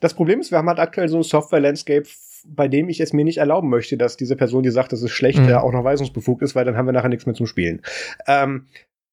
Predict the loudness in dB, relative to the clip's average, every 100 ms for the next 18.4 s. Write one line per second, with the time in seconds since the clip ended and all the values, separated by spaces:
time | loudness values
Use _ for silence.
0 | _ _ 2 2 2 -4 -2 0 0 0
1 | -2 -2 -2 -6 -2 -2 0 0 0 -2
2 | -2 -2 0 -2 0 -2 0 -2 0 0
3 | 0 0 0 0 -2 0 0 0 0 2
4 | 0 2 0 0 -4 -2 -2 -2 _ -18
5 | -16 -18 -12 -4 -2 -2 -2 -2 -2 0
6 | 0 2 2 2 2 2 2 2 0 0
7 | 0 2 0 -2 0 -2 0 0 0 -2
8 | -2 -2 0 2 2 -2 -12 -16 -4 0
9 | 0 -2 0 0 0 -2 -2 0 0 0
10 | 0 0 0 0 0 2 0 0 -4 -2
11 | -2 -2 -4 -8 -6 -8 -2 0 2 0
12 | 0 -2 -2 -2 -2 -4 0 0 2 0
13 | 0 0 0 0 -2 0 0 2 0 0
14 | -2 0 0 2 0 2 0 0 0 2
15 | 2 0 0 -2 0 0 2 0 0 -2
16 | -2 0 2 2 0 -2 -2 -2 0 0
17 | 2 0 0 -2 0 0 0 2 0 0
18 | 0 0 -2